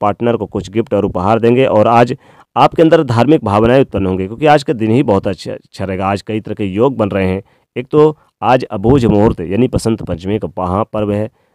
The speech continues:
तो आज के दिन आप गंगा स्नान वगैरह बहुत कुछ यानी कर सकते हैं। मुंडन वगैरह घर में हो सकता है, शुभ मंगल कार्य, धार्मिक कार्य हो सकते हैं, शादियों का आयोजन हो सकता है,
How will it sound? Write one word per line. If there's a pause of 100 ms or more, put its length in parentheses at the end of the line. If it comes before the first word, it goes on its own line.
तो
आज
के
दिन
आप
गंगा
स्नान
वगैरह
बहुत
कुछ
यानी
कर
सकते
हैं।
मुंडन
वगैरह
घर
में
हो
सकता
है,
शुभ
मंगल
कार्य, (360)
धार्मिक
कार्य
हो
सकते
हैं,
शादियों
का
आयोजन
हो
सकता
है,